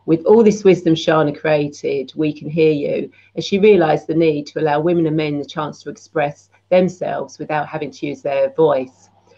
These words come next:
So without further delay, hello, Shana, and welcome to the Angels and Destiny show. How are you today?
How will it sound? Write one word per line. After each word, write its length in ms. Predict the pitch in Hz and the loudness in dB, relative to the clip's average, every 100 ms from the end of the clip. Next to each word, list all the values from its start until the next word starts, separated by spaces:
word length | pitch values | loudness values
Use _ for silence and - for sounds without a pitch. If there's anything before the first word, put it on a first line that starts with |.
| _ _ | _ _
So 220 | - 202 | 2 4
without 340 | 196 208 196 - | 6 4 2 0
further 220 | 214 214 | -2 -2
delay, 480 | 196 165 156 147 151 | -2 0 0 -2 -2
hello, 200 | 196 185 | 0 0
Shana, 360 | 165 - 160 156 | 0 -2 -2 -2
and 80 | 147 | -2
welcome 260 | 151 151 | -4 -6
to 80 | 156 | -10
the 100 | 151 | -8
Angels 340 | 147 139 143 151 | -10 -10 -12 -8
and 80 | |
Destiny 360 | 143 147 - 139 | -6 -8 -10 -16
show. 360 | - - 135 139 | -12 -8 -6 -2
How 160 | 156 | 0
are 40 | 151 | 2
you 220 | 151 147 | 2 -2
today? 480 | - 135 151 139 | -6 -4 -2 -2